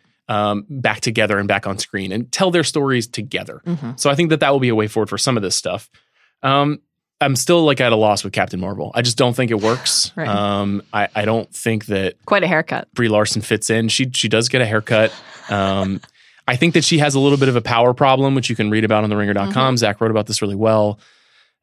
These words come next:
Speaker 1: In some ways, it's just, it's a, that also is a recency thing where she's just a little late to the game, so we're not as invested in her.
Speaker 2: Right.
Speaker 1: And she, of course, like, leads this very notable charge in the battle sequence of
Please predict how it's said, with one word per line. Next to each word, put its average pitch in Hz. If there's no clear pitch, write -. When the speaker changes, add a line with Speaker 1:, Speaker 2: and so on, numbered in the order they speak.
Speaker 1:
In 170
some 208
ways, 214
it's 147
just, 175
it's 139
a, 131
that 135
also 143
is 123
a 120
recency 123
thing 101
where 98
she's 127
just 135
a -
little 131
late 123
to -
the 107
game, 131
so 113
we're 104
not 107
as 101
invested 104
in 87
her. 69
Speaker 2:
Right. -
Speaker 1:
And 101
she, -
of 127
course, 135
like, 110
leads 117
this 107
very 107
notable 107
charge 131
in 110
the 104
battle 117
sequence 113
of 98